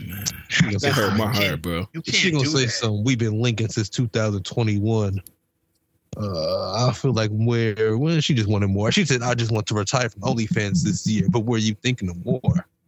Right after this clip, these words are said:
Speaker 2: Seeing you more. You staying with me when you come. <laughs>
Speaker 3: Yeah, you can't. Uh, he did mess up in,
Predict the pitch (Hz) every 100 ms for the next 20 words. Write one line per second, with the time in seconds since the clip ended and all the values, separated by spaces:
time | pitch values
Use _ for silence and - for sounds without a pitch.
0 | _ _ _ _ _ _ _ _ _ _
1 | _ - - 151 127 98 98 98 87 -
2 | - - 160 - 156 175 110 92 90 117
3 | 131 98 90 - 104 64 _ _ - -
4 | _ 135 - 139 - - - - - 98
5 | - _ _ _ _ - - _ _ 87
6 | - 107 143 - 127 107 98 - - -
7 | - - - - - - - 135 165 156
8 | 147 - 117 98